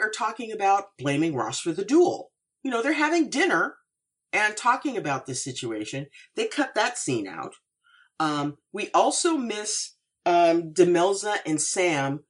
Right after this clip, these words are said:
uh, witness Drake and Morwenna going into the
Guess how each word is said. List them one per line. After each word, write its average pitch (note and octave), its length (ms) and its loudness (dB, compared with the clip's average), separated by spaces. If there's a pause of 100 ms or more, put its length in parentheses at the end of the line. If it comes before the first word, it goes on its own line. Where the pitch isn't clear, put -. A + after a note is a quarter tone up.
(240)
uh, B2+ 200 -2
witness E3 560 4
Drake E3 360 2
and D#3+ 120 2
Morwenna C3+ 460 0
going C#3+ 320 0
into C#3+ 880 -2
the C3 220 -6